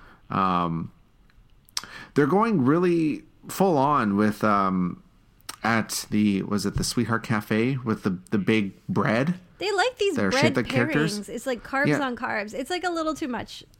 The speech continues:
Speaker 2: I feel.
Speaker 1: Yeah, I can't eat too much. Like, I can have a, like, a couple bites and I'm done. But they started doing this trend back in, um, Halloween with the Jack Skellington.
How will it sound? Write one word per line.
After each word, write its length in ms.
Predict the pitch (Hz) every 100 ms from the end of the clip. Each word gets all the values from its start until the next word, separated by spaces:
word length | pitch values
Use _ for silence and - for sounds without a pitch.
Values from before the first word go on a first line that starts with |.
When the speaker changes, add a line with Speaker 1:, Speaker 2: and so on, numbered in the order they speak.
| - - -
Speaker 2:
I 100 | 208
feel. 340 | 202 - 196 - _ _ _ _ _ _ _ -
Speaker 1:
Yeah, 180 | 113
I 80 | 95
can't 260 | 113 127 120
eat 160 | 107
too 140 | - 95
much. 220 | 92 87
Like, 120 | 92
I 60 | 92
can 80 | 98
have 220 | 110 98
a, 60 | 101
like, 200 | 92 101
a 40 |
couple 240 | 95 107 101
bites 300 | 87 98 -
and 140 | 95
I'm 140 | 90 82
done. 340 | 92 82 82 - - -
But 160 | 120 117
they 80 | 120
started 380 | - 160 123 -
doing 240 | 127 143
this 240 | 117 104
trend 720 | - - 160 139 120 120 117 - - -
back 320 | 113 110 107
in, 440 | 104 101 95 92 82 - _ _
um, 520 | 98 90 87 87 87 - _ _ _ _ _ - - _ _ -
Halloween 680 | 113 117 160 143 101 87 92
with 320 | 104 98 -
the 300 | 104 92 98 92
Jack 260 | 107 101
Skellington. 680 | - 143 165 139 - 92